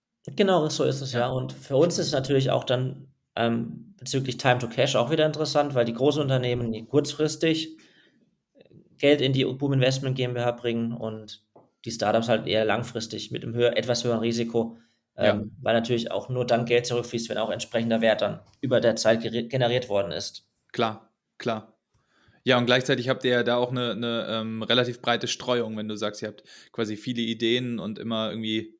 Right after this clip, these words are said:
Speaker 2: drei bis fünf Startups in, in den Phasen aktuell drin.
Speaker 1: Genau, richtig. Ja.
Speaker 2: Ja.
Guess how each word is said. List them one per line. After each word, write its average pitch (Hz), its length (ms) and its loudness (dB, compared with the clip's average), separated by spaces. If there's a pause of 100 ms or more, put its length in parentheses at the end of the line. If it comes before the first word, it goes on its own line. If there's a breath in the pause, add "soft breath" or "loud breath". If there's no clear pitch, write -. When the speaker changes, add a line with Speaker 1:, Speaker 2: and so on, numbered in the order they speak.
Speaker 2:
drei 110 200 -6
bis 113 140 -6
fünf - 260 -6
Startups 110 500 -8
in, 110 260 -10 (300)
in 117 120 -6
den 110 120 -2
Phasen 113 400 -6
aktuell 107 380 -10
drin. 110 360 -8 (320)
Speaker 1:
Genau, 143 260 6
richtig. 117 500 -2 (280)
Ja. 143 180 -2
Speaker 2:
Ja. 113 240 -8